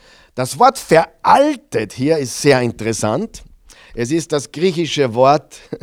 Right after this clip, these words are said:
<laughs> kurz ein bisschen, kannst du wieder vergessen,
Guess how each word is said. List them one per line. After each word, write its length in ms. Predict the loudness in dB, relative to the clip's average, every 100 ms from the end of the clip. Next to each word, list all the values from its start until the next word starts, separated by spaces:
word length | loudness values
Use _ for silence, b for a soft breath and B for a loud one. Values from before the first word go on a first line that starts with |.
| -14 -14
<laughs> 640 | -14 -18 _ _ _ _
kurz 320 | -4 -4 -6
ein 140 | -18 -10
bisschen, 340 | -6 -6 -8 _ -20 -20 -20 b b b b _ _ _
kannst 240 | -6 -4
du 40 | -4
wieder 140 | -4
vergessen, 640 | -4 -4 -2 -2 -4 -8